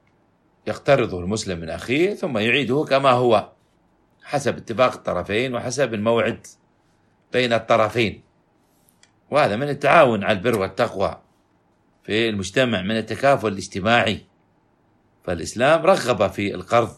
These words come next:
كما في هذه الأحاديث الخمسة، وكلها هذه الأحاديث الخمسة أحاديث مقبولة، منها الصحيح ومنها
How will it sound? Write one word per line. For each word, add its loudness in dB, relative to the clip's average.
كما -6
في -4
هذه 0
الأحاديث -4
الخمسة، -6
وكلها 2
هذه -6
الأحاديث -4
الخمسة -4
أحاديث -4
مقبولة، 0
منها -4
الصحيح -6
ومنها 0